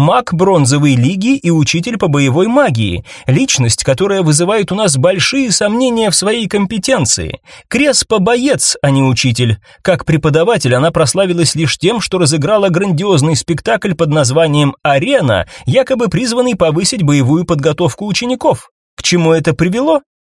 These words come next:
В первом же поединке, максимально приближенном к настоящему бою, Империя потеряла лидера курса, Габриэлу Дельгадо. Странно, что погибла девушка, которая была одной из сильнейших на тот момент по силе источника.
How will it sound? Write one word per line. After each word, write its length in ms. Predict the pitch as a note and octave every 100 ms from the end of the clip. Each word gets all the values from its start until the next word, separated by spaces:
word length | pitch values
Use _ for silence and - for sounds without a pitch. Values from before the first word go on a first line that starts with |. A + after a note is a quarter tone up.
| _ -
В 160 | -
первом 440 | B3 C#4+ G#3 G3 E3+
же 140 | G3
поединке, 640 | F3 G3 D#3 A#3 A3 -
максимально 640 | C3+ D#3 - G3+ A#3 G3+ F3+
приближенном 720 | F3+ E3 F3+ C#3+ C#3 A#2 A#2
к 80 | B2+
настоящему 720 | B2 C3+ C3 A#2 - C#3 D3+
бою, 360 | B3+ C4 B3+ - - -
Империя 600 | G3 C#3 B3+ A#3+ G#3+ G3
потеряла 520 | G#3 A3 A3+ A3+ A3
лидера 480 | A3+ G#3+ C3 C#3 B2+
курса, 460 | C4+ G#3 A2+ A2
Габриэлу 580 | G#2 B2+ C3 B2+ C3+ E3
Дельгадо. 640 | D3 F#3 D3+ B3+ D#3 F2+ - _ -
Странно, 540 | - - A#3+ C4 C4+
что 220 | G#3+ - D3+
погибла 500 | D#3 D#3+ D#3+ D#3 C#3+
девушка, 560 | C#3 B3 C4 - D4
которая 400 | A3+ F#3+ G3+ C4+
была 300 | A3+ A3+ A#3
одной 280 | A3 A3+ B3
из 100 | A3
сильнейших 720 | - G3+ C#3 F3+ A#3 C4+ -
на 120 | F3
тот 220 | B2+ A#3
момент 380 | F3+ C3 G3+ -
по 120 | F3
силе 340 | B2 A#2+ A#2 F3+
источника. 640 | - D#4 - A2 - -